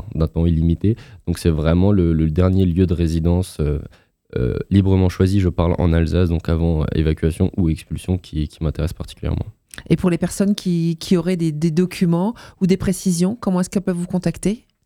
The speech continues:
Speaker 1: Euh, à mon mail, euh, donc, euh, bon, il avait circulé, euh,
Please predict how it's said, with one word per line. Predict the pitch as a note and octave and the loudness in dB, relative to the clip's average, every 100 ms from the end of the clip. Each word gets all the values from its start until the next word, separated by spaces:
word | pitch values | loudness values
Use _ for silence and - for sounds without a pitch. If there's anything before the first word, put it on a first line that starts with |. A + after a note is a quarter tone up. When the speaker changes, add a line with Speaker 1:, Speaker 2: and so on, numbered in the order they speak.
| _ - | _ -6
Speaker 1:
Euh, | F2+ - E2 | -4 -2 0
à | - | 2
mon | G2 G2 | 4 6
mail, | F2+ F#2 G2+ F2+ | 6 4 4 4
euh, | E2+ E2 E2 | 2 2 0
donc, | E2 E2+ - | 0 -2 0
euh, | E2 | 0
bon, | E2 | 2
il | F2+ | 2
avait | E2+ D#2+ | 2 0
circulé, | - E2 - D#2 | -2 -6 -4 0
euh, | E2+ F2+ D#2 D#2 | 2 2 2 0